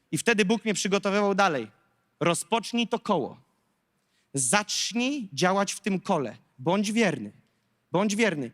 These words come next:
Bez względu na sytuację podtrzymaj obieg koła". Każdy tak, jak sobie postanowił. Wielu ludzi mówi: "Czekam, aż duch mnie poruszy". To czekaj se dalej. Bo Bóg mówi:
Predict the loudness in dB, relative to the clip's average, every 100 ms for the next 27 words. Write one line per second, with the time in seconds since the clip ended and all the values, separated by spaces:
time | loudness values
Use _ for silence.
0 | 0 0 2 0 2 2 0 0 0 0
1 | 0 -2 -4 -6 _ -2 0 -4 0 2
2 | 2 0 0 0 -2 0 -2 -4 -4 0
3 | 0 -2 -10 _ _ _ _ _ _ _
4 | _ _ _ _ _ _ _ _ 0 2
5 | 2 -2 -2 -2 -2 0 0 0 -2 -2
6 | 0 0 0 -6 -8 0 2 4 0 -2
7 | -4 -4 -8 _ _ -8 -2 -2 0 -2
8 | -2 -6 -2 -2 -2 -2 -4 -2 0 0
9 | 0 -4 -6 -4 -2 -2 -2 0 0 0
10 | -6 -12 _ _ _ _ _ _ _ _
11 | _ -2 -2 -2 -2 -2